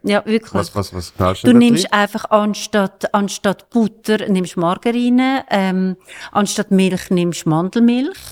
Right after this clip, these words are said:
Speaker 2: Mhm.
Speaker 1: und bestreichen tust du dann halt auch so mit irgendwie Mandelmilch oder so.
Speaker 2: Mhm.
Speaker 1: Und, äh,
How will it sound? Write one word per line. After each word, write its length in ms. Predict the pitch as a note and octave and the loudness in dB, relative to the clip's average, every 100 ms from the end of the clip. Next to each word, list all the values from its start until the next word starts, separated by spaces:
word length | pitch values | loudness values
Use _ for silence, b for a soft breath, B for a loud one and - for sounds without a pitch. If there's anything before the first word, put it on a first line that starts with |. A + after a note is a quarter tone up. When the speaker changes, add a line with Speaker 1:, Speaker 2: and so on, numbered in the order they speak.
| - | -8
Speaker 2:
Mhm. 260 | - F2+ A#2 - | -6 -4 -4 0
Speaker 1:
und 140 | G#3+ F3 | 0 0
bestreichen 500 | - - A3 A3+ - | -2 2 2 2 0
tust 260 | G#3+ - | -2 0
du 40 | G3+ | 0
dann 80 | F#3+ | 0
halt 160 | F3+ | 2
auch 100 | G3+ | 0
so 220 | A#3 B3 A#3+ | 2 0 2
mit 300 | G3+ G3 E3+ | 0 -2 -6
irgendwie 240 | D#3+ E3 | -2 0
Mandelmilch 640 | E3 C#4 C#4 B3 A#3 A3+ | 2 2 2 2 2 0
oder 180 | F#3 F#3 | -4 -4
so. 360 | - A3 C#4 E4 - | -2 0 0 -2 -4
Speaker 2:
Mhm. 260 | G2 G#2 A2 | -2 -2 -2
Speaker 1:
Und, 400 | A3 G3 - - | 0 0 -2 -2
äh, 340 | F3+ E3 D#3 | -2 0 -4